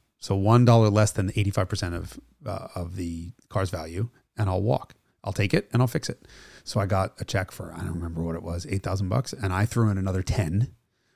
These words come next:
or more, and I fixed everything. I'm like, once you're mixing paint, you know, like, at that point,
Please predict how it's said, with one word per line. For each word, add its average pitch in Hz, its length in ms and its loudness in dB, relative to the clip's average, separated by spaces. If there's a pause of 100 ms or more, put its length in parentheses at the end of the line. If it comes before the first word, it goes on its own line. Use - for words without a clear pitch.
(140)
or 95 120 -6
more, 95 460 2 (340)
and 98 120 2
I 101 80 2
fixed - 400 -4 (520)
everything. - 440 -4
I'm 110 100 -2
like, 101 240 -2
once 131 280 0
you're 175 80 4
mixing 160 340 2
paint, 160 420 0 (400)
you 120 100 2
know, 107 140 4
like, 107 180 2
at 117 120 0
that 156 180 -2
point, 170 380 0